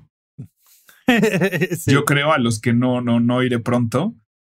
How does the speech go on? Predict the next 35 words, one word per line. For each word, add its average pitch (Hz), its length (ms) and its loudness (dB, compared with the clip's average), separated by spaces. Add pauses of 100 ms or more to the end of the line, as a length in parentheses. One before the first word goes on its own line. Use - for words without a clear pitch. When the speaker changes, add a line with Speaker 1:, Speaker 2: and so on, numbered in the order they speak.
(140)
Speaker 2:
Y 165 100 0
bueno, 165 240 2
en 135 100 0
el 131 180 0
tec 151 260 -2
que 160 220 0
seguimos 127 520 0
por 117 140 -4
ser 131 120 0
una 127 120 2
institución 117 760 0
educativa 113 840 0
y 104 100 -6
con 107 160 -4
menores 110 360 0
de 110 80 -4
edad 120 640 0
y, 104 460 -8
¿no? 156 300 -4
O 117 80 -8
sea, 107 180 -4
que 107 120 -4
todavía 117 580 0
tienes 117 240 0
que 123 100 -2
responder 117 680 2
Speaker 1:
Que 120 40 2
Speaker 2:
a 120 60 2
Speaker 1:
es 117 60 2
Speaker 2:
los 113 120 0
Speaker 1:
todo - 120 4
Speaker 2:
padres - 280 2
Speaker 1:
otro 117 100 2
Speaker 2:
de 113 80 2
Speaker 1:
rollo, - 100 0